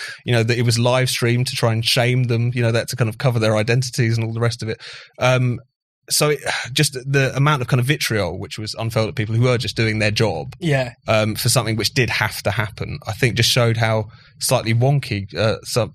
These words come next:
Speaker 1: uh, some of our kind of, uh, feelings towards kind of these issues and animal rights issues is at the moment.
Speaker 2: That's right. I mean, it's sad, but common sense has been restored ultimately.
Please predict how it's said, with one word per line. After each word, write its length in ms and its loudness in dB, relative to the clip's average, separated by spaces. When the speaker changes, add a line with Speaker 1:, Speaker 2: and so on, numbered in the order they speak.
Speaker 1:
uh, 140 -2
some 240 0
of 80 0
our 120 2
kind 200 0
of, 120 -6
uh, 40 -10
feelings 440 2
towards 420 0
kind 180 -2
of 120 -8
these 180 0
issues 260 0
and 80 0
animal 260 0
rights 260 -2
issues 240 -4
is 140 0
at 100 -10
the 60 -18
moment. 200 -18
Speaker 2:
That's 180 0
right. 160 0
I 20 0
mean, 160 4
it's 160 0
sad, 280 2
but 120 0
common 220 2
sense 300 0
has 160 0
been 180 -2
restored 480 -4
ultimately. 500 -6